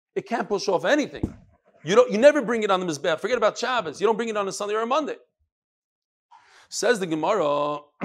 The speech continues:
<clears throat> "Therefore, I don't like the bull. I like the ram, 'cause the ram is not a chatos. The ram is a oila. And a oila you do bring on a Sunday and a Monday and a Tuesday."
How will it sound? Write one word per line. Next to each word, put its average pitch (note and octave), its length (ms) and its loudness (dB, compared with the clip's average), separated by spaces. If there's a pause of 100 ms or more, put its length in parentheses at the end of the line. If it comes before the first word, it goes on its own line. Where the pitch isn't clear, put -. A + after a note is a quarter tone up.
<clears throat> C#3+ 320 0 (760)
"Therefore, A3 320 4
I G#3 80 4
don't A#3 100 -6
like G#3 160 -2
the E3+ 80 0
bull. B2+ 420 -2 (340)
I A3+ 100 -2
like F#3+ 420 2 (140)
the - 160 -2
ram, D3 400 -2
'cause D3 120 -8
the D3+ 80 -2
ram A#3 180 -2
is F3 80 -8
not G3+ 120 -4
a - 20 -6
chatos. - 460 -8
The C#3+ 80 -8
ram F#3+ 320 -4
is F#3+ 240 0
a G#3 100 4 (120)
oila. A#3 420 4 (1400)
And F#3+ 160 0
a G3+ 40 4
oila C4+ 440 2
you C4+ 80 -4
do E4 220 6
bring D#4+ 180 4
on A3 100 0
a G3 60 0
Sunday G#3 280 -2
and F#3 80 -2
a F3+ 40 -2
Monday E3+ 220 -2
and D#3 80 -2
a D3 40 -4
Tuesday." A2+ 420 -10